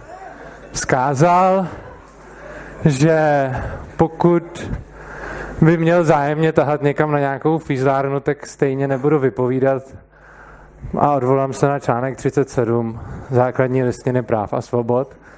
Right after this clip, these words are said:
která je sice plná mnohých nesmyslů a nekonzistencí, ale aspoň k něčemu se hodí. Eh,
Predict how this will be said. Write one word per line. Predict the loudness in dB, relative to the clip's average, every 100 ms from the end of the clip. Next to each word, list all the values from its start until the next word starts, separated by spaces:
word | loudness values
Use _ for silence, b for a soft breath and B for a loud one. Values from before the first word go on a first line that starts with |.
| B B B B B
která | 0 2 4 2
je |
sice | 2 4 4
plná | 4 2 2
mnohých | 2 0 0 -2
nesmyslů | -2 -2 -2 -2 0
a | 0
nekonzistencí, | 0 -2 0 -2 0 -4 0 0
ale | 0 0
aspoň | -2 -4
k | -4
něčemu | -4 -2 -4
se | -2 -2
hodí. | -2 -4 -8 -10 -18 -18 B B B B B B B B B B 0
Eh, | 2 2 2 2 2 0 -2 -4 -6